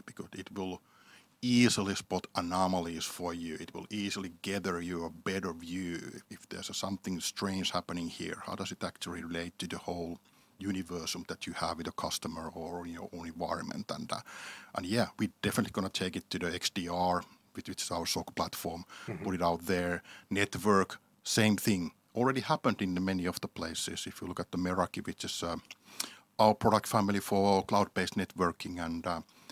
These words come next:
Speaker 1: and pretty straightforward, put it out there and, and so on. So how do we use A I in that world is that, uh, if there's a problem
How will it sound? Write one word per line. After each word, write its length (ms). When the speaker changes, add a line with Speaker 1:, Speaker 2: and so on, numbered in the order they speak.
Speaker 1:
and 140
pretty 180
straightforward, 760
put 100
it 80
out 240
there 320
and, 200
and 120
so 240
on. 140
So 240
how 160
do 60
we 60
use 260
A 220
I 100
in 220
that 240
world 360
is 180
that, 180
uh, 140
if 220
there's 200
a 40
problem 440